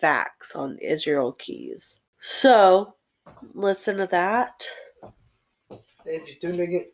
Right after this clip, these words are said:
Speaker 2: tune in again, you get to meet Willie B.
Speaker 1: Good God. And hopefully you don't hear him killing anybody on this podcast.
Speaker 2: Never fear,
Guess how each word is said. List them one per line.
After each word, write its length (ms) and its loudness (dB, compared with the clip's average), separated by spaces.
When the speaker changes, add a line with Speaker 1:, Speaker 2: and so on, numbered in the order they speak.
Speaker 2:
tune 180 2
in 220 2
again, 480 6
you 120 0
get 200 6
to 60 -2
meet 220 4
Willie 280 6
B. 360 -2
Speaker 1:
Good 160 -12
God. 300 -14
And 340 4
hopefully 680 4
you 260 -2
don't 460 2
hear 580 -4
him 640 -6
killing 560 2
anybody 1040 -2
on 280 4
this 180 2
podcast. 840 -4
Speaker 2:
Never 400 4
fear, 540 0